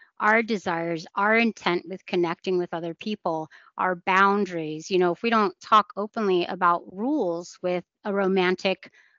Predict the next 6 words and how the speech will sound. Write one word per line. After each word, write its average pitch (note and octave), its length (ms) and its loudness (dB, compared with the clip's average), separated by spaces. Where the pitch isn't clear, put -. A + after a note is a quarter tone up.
partner F#3 560 2
that F#3+ 200 0
we're F#3 140 -8
living A3 460 0
with, G3 260 -6
then A3+ 400 2